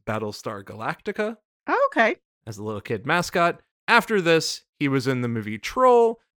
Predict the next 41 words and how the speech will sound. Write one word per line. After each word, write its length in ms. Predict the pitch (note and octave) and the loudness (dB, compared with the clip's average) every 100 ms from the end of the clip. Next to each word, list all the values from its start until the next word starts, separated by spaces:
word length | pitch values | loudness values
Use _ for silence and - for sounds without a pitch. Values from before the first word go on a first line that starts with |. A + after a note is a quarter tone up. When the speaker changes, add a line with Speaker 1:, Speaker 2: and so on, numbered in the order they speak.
| - | -2
Speaker 1:
in 180 | B3+ B3+ | 0 2
which 200 | A#3 - | 2 2
his 180 | G#3+ - | -2 4
character 400 | D#3 C#3+ D#3 C#3+ | 6 6 4 -2
name 300 | A#2 G#2 B2 | -2 -4 0
was, 500 | C3+ B2+ B2 - - _ | 2 4 2 -4 -12 _
and 140 | G2+ G2+ | -14 -14
I 160 | E2+ | -16
am 100 | G2+ | -4
not 200 | A#2+ F#3+ | 2 4
joking, 580 | C#3+ D3 C3 B2+ A#2 A2+ - _ _ | 4 2 2 -2 -6 -8 -12 _ _
Harry 400 | D3+ D3 D3 C#3+ | 0 2 2 0
Potter 480 | C3 G#2+ G2+ G#2 G2 - | -2 -6 -8 -6 -8 -10
Junior. 560 | G2+ - - - - _ _ - | -14 -14 -18 -20 -20 _ _ -20
Speaker 2:
That's 140 | F3+ | -18
awesome. 400 | - D3 - D3+ - _ _ - C5 A4+ B4+ A#4+ - G4 G4 - | -16 -16 -16 -20 -20 _ _ -8 -2 -2 -2 -4 -6 -8 -8 -4
Speaker 1:
<laughs> 80 | - - C#4+ - C#4 - D4 - - D#4 _ C#4 - - A#3+ _ _ F3 | -4 0 -2 2 2 2 0 -2 -4 -8 _ -8 -6 -10 -10 _ _ -10
Speaker 2:
Love 200 | D3+ D#3 | -8 -8
it. 180 | D3+ _ _ - | -10 _ _ 0
Speaker 1:
Uh, 200 | F3 D#3+ | 2 2
he 200 | D3 G#3+ | 2 4
then 220 | G3+ A#3+ | 6 6
took 180 | C4+ A#3 | 2 2
an 80 | A3 | 2
interest 340 | G#3 G#3+ - | 2 2 0
in 80 | E3+ | 2
martial 360 | D3+ D#3 D#3+ A2+ | 2 2 0 2
arts 300 | D#3 F#3+ E3 | 2 2 0
and 100 | C#3+ | -2
worked 180 | C#3 | -4
as 120 | C3+ C3 | -6 -8
a 40 | |
dance 420 | G2 B2 B2+ - | -6 -6 -6 -4
instructor 580 | G3 - A3+ A3 C4 B3 | -6 -2 -2 -2 -4 -4
until 240 | A3+ A3 A3 | -2 -2 -2
an 80 | |
injury 500 | - A#3 C#4+ F#3+ C#3 | -2 -4 -2 0 -2
forced 380 | C3+ - A#2+ - | -2 -4 -6 -4
him 120 | B2 | -4
out 120 | A2 | -2
at 100 | G#2+ | -4